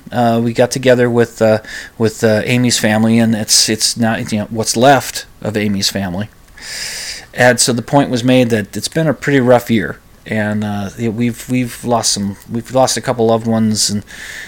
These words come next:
uh, yeah, it's, we were glad to get together so we could kinda talk about things, again, and about how things went. You know, uh, my, my wife and her brother, you know, they lost their dad, and, and, uh, my brother's, uh, wife's sister lost her husband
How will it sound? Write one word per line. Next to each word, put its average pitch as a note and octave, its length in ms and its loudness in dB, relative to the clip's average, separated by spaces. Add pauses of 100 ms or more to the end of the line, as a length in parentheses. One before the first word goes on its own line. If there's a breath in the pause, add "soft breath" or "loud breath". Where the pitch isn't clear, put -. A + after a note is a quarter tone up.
(160 loud breath)
uh, G#2 380 -4
yeah, G#2 300 -2
it's, - 540 -4
we B2+ 100 0
were A#2+ 140 -2
glad B2 260 4
to A#2+ 80 -2
get A2+ 140 -2
together G#2 420 -2
so G#2+ 160 -4
we G#2 80 -4
could G2+ 160 -6 (300)
kinda G#2 180 -6
talk A2 300 0
about F#2+ 220 -2
things, F#2+ 500 -4 (440 loud breath)
again, G2+ 380 -4 (420 loud breath)
and G2+ 120 -6
about G2+ 260 -4
how G2 260 0
things G#2 340 -4
went. F#2+ 320 -6
You F#2+ 60 -6
know, F#2+ 220 -6 (120)
uh, G#2 280 -8 (220)
my, G2+ 420 -6
my G#2 220 -10
wife A2 340 -4
and G2+ 140 -4
her G#2+ 100 -6
brother, G#2 360 0
you G#2 80 -6
know, G2+ 80 -4
they G#2 100 -4
lost G#2 280 -4
their A2 100 0
dad, G#2 380 0
and, G2 140 -4 (460 loud breath)
and, G2+ 280 -2
uh, F#2+ 120 -4
my G#2 140 -2
brother's, A2+ 540 0 (300 loud breath)
uh, F#2+ 440 -6
wife's A#2 400 2
sister G#2+ 360 0
lost G2+ 260 -2
her G2+ 100 -2
husband G#2 420 -2